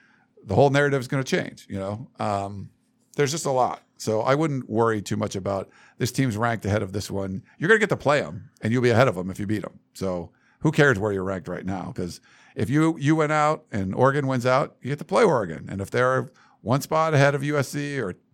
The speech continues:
four spots, um, you can change that by just beating them, <laughs> you know? Um, you can't change, like, where you are relative, like, Tennessee, most likely, unless, you know, directly. You can change it by blowing teams out,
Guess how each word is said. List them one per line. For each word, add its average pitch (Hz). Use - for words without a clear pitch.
four 139
spots, 135
um, 98
you 117
can 185
change 208
that 104
by 113
just 113
beating 135
them, 80
<laughs> -
you 131
know? 117
Um, 107
you 113
can't 180
change, 175
like, 156
where 156
you 151
are 151
relative, 139
like, 139
Tennessee, 147
most 101
likely, 104
unless, 110
you 110
know, 98
directly. 131
You 101
can 98
change 113
it 113
by 92
blowing 110
teams 110
out, 143